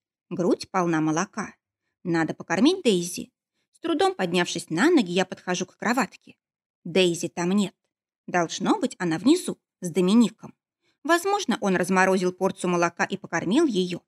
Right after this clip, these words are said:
чтобы дать мне поспать. Я улыбаюсь. Наверное, он пытается загладить свою вину. Пользуясь свободой, я иду в туалет,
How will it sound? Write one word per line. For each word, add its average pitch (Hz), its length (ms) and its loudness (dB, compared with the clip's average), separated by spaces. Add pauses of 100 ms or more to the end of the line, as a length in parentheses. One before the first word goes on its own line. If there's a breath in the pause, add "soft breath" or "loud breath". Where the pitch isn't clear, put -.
(200)
чтобы 190 320 -2
дать 180 240 0
мне 180 120 -2
поспать. - 640 -10 (520)
Я 175 220 0
улыбаюсь. 180 720 -4 (360)
Наверное, 220 540 2
он 190 160 0
пытается 185 500 0
загладить 180 500 0
свою 170 320 -4
вину. 214 380 2 (600)
Пользуясь 277 440 2
свободой, 214 540 0
я 180 200 2
иду 175 140 -2
в - 80 -8
туалет, 175 480 -4